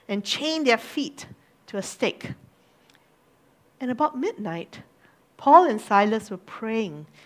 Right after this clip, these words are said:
and singing hymns to God as the other prisoners listened. And suddenly, there, a severe earthquake shook the place, rocking the prison to its foundation. And immediately, all the doors flew open,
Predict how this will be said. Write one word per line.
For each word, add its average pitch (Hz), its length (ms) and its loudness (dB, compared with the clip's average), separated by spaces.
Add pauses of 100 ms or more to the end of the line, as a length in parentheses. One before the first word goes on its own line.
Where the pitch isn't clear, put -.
(460)
and 240 200 -6
singing 370 500 2
hymns 302 600 -2
to 214 80 -12
God 226 520 2
as 185 140 -4
the - 140 -6
other 202 280 -4
prisoners 185 640 -10
listened. 165 640 -10 (1120)
And 139 80 -20
suddenly, 285 480 4
there, 196 220 2
a 208 40 -2
severe 226 680 2
earthquake 254 500 0
shook - 520 -4
the 220 60 -8
place, 240 580 -2 (340)
rocking 339 380 8
the 262 80 2
prison 277 400 2
to 262 100 -6
its - 180 -4
foundation. 185 840 -6 (880)
And 196 100 -6
immediately, 294 560 6
all 370 340 -4
the 294 80 2
doors 254 380 -4
flew 269 260 -8
open, 254 520 -4